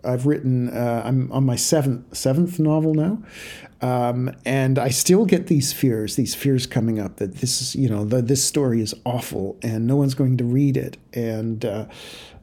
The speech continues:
um, you know, it's not interesting enough, and so on and so forth. Like, and, and, you know, then the self-talk, the negative self-talk,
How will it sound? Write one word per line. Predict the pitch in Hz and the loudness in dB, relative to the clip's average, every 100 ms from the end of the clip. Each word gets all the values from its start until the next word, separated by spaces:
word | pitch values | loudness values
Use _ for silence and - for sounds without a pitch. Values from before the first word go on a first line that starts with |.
| - | -8
um, | 117 110 110 127 - | -6 -4 -4 -6 -6
you | 185 160 143 | -4 2 4
know, | 127 | 4
it's | 123 127 | 0 2
not | 143 135 135 | 2 2 2
interesting | 143 139 139 143 120 | 0 2 2 2 2
enough, | 113 107 - | 0 -4 -4
and | 113 | -4
so | - 143 | 2 2
on | 131 120 | 4 2
and | 113 | -2
so | 131 | -4
forth. | 127 - | -4 -4
Like, | 120 127 - | -2 -2 -4
and, | 113 120 127 - | -4 -2 -2 0
and, | 147 135 135 | 2 2 2
you | 160 | 4
know, | 147 131 | 4 4
then | 135 131 | 4 2
the | 120 | 2
self-talk, | - 143 131 - 117 101 - | 2 4 2 0 -2 -2 0
the | 123 | 2
negative | 135 139 131 123 | 4 4 2 0
self-talk, | - 120 113 - 101 95 92 - | 0 0 -2 -4 -6 -6 -10 -14